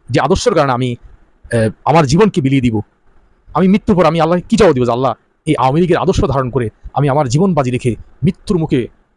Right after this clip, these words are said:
এসেছি"? বলবো, "ভাই, যা হওয়ার হয়ে গেছে, নিজেকে নিজে শুধরিয়ে নিন, জীবনকে নতুন করে সাজান, তওবা করেন অতীতের জন্য,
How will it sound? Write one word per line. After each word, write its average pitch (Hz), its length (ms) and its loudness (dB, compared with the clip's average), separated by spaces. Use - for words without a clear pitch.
এসেছি"? 117 340 -4
বলবো, 135 220 2
"ভাই, 131 220 -2
যা 131 120 -2
হওয়ার 147 260 2
হয়ে 147 160 0
গেছে, 156 240 -2
নিজেকে 147 280 0
নিজে 139 180 -2
শুধরিয়ে 147 340 2
নিন, 196 160 0
জীবনকে 175 300 0
নতুন 165 260 2
করে 180 140 0
সাজান, 101 260 -4
তওবা 180 200 4
করেন 160 160 0
অতীতের 127 260 -2
জন্য, 110 260 -4